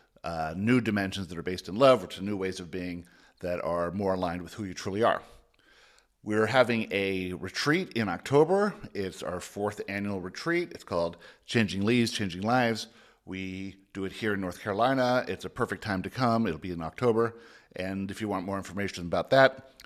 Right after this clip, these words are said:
send me an email to gary bodley at gmail dot com. Also, the Ascension Experience, uh,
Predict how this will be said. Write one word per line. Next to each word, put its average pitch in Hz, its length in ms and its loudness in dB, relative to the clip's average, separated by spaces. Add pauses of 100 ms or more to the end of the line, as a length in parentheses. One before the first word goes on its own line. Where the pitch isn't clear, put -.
send 101 240 0
me 98 80 0
an 98 80 -2
email 101 300 2
to - 120 -6
gary 95 240 0
bodley 90 380 0
at 82 100 -6
gmail 87 360 -4
dot 76 160 -4
com. 147 380 0 (500)
Also, 165 480 8
the 127 140 6
Ascension 123 420 2
Experience, 127 760 2
uh, 92 240 0